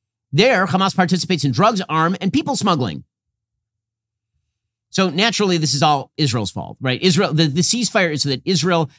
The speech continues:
can take care of the humanitarian situation. Now, I just have a question. Please name the last war, a war for the survival of a state. Please name the last war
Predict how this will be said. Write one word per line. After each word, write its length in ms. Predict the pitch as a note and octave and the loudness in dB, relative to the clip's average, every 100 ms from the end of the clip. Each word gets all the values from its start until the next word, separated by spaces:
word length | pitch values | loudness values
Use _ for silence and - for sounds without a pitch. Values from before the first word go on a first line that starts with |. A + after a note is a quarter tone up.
| _ | _
can 120 | D#3+ | -2
take 180 | C#3 D#3+ | 0 0
care 180 | D#3+ C#3+ | 0 0
of 80 | C3 | 0
the 60 | |
humanitarian 460 | C3+ C#3 C3 C#3+ B2 | 0 0 0 0 -2
situation. 380 | A#2 - F#2+ B2+ | -2 -4 -2 0
Now, 140 | C#3+ | 0
I 100 | - | -2
just 140 | G#3 G#3+ | -2 0
have 120 | G3 | -2
a 40 | |
question. 400 | C#3+ A2 - B1+ - _ _ _ _ | -2 -4 -6 -14 -16 _ _ _ _
Please 280 | - C#4 A#3 | -2 0 2
name 200 | G3+ B2 | 2 2
the 60 | A#2 | 2
last 280 | C#3 D#3 C#3 | 0 0 -2
war, 300 | B2 D#3 F#3 _ _ _ _ _ _ _ | -4 -4 -8 _ _ _ _ _ _ _
a 80 | - | 0
war 300 | D#3 F#3+ C4 | 4 6 4
for 120 | G#3+ | 2
the 100 | G3 | -4
survival 420 | D#3+ D#3 D3 D3 C3+ | -2 0 2 0 0
of 60 | |
a 60 | A#2 | -4
state. 280 | - D2+ - | -6 -10 -6
Please 260 | F#3+ B3 F#3+ | -2 0 2
name 200 | D3+ A#2 | 2 0
the 60 | |
last 260 | B2 B3+ - | 0 -2 -2
war 300 | A2 D#2+ | -8 -8